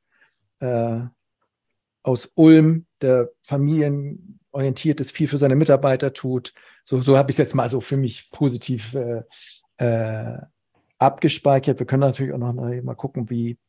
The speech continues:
die Mitarbeiter, ich hab auch mal bei Kununu geguckt, wie da so die, die Rückmeldungen sind. Aber okay, das ist jetzt mal Wilken. I V U von der Größenordnung, kannst du das nochmal einsortieren, lieber Julian, wie, wie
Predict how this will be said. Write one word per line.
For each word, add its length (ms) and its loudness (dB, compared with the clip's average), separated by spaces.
die 80 -2
Mitarbeiter, 640 0
ich 100 -10
hab 120 -6
auch 80 0
mal 100 2
bei 120 0
Kununu 560 -2
geguckt, 480 -6
wie 100 -8
da 260 -2
so 160 -6
die, 180 -6
die 120 -8
Rückmeldungen 480 -2
sind. 160 -2
Aber 180 0
okay, 180 2
das 200 4
ist 100 -2
jetzt 120 -2
mal 180 2
Wilken. 340 2
I 80 -4
V 180 -2
U 120 -2
von 180 -4
der 80 -2
Größenordnung, 560 -2
kannst 200 -6
du 40 -8
das 140 -4
nochmal 220 -2
einsortieren, 520 -8
lieber 320 -6
Julian, 400 0
wie, 180 -4
wie 200 -4